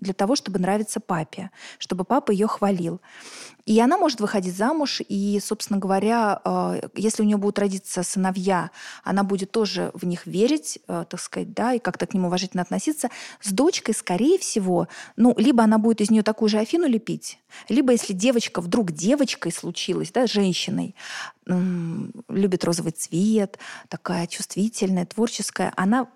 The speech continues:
не поймёт. То есть она будет с ней, м,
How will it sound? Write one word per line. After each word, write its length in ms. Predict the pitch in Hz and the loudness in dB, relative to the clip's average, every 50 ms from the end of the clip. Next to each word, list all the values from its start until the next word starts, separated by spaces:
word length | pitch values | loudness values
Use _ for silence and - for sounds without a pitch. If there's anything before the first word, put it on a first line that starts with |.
| _ - | _ 0
не 160 | 196 208 220 | 2 2 2
поймёт. 540 | - 185 175 165 160 165 - - - - - _ | 2 0 0 0 0 -2 -6 -10 -16 -20 -20 _
То 80 | - 196 | -6 -6
есть 160 | 190 - - - | -6 -6 -4 -2
она 220 | 185 185 214 240 | 0 2 2 4
будет 260 | 220 208 185 - - | 2 2 -2 -4 -8
с 80 | - - | -4 -2
ней, 280 | 190 196 196 196 - - _ | 0 0 0 0 -4 -6 _
м, 480 | 190 180 175 175 170 165 165 165 175 | -4 -2 -2 -2 -2 -4 -4 -6 -8